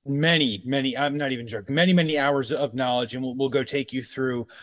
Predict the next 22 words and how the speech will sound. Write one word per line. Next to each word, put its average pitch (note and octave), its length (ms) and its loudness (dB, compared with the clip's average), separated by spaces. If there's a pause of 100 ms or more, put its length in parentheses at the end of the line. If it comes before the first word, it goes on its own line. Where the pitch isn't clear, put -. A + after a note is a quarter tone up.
(160)
uh, A#2 340 2
a, B2+ 200 -2
a - 40 2
bunch C#3+ 320 0
of A2 140 -6
those, G#2+ 400 -4
which B2 280 -4
are, B2 120 -4
which C3+ 160 -2
are C#3+ 80 2
very D3+ 340 2
interesting C#3+ 520 -2
and B2 80 -4
very B2+ 220 0
useful. B2+ 440 -2
And, A#2+ 160 -4 (240)
and B2+ 160 -4 (100)
honestly, D#3 720 2 (200)
probably C#3+ 360 2
much C#3 400 2
more C#3 180 0
technical D3+ 640 0